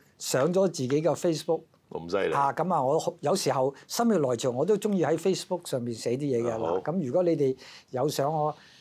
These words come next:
Speaker 1: 睇我 Facebook 嘅話咧，你都會睇到㗎啦。
Speaker 2: 嗯。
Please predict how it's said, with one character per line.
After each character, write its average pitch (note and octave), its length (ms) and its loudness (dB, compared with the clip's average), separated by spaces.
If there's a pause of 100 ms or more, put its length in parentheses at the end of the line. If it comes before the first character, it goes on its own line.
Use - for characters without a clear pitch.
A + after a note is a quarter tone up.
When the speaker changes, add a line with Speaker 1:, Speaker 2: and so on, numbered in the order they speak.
(140)
Speaker 1:
睇 D3 240 0
我 D#3+ 100 0
Facebook F3+ 420 -2
嘅 D3+ 100 -2
話 C#3 160 0
咧， E3 120 2
你 C#3 140 0
都 D3+ 160 0
會 C3 100 0
睇 A#2 240 -6
到 A#2 120 -4
㗎 A2 200 -6
啦。 F#2+ 120 -8
Speaker 2:
嗯。 C#2+ 420 -14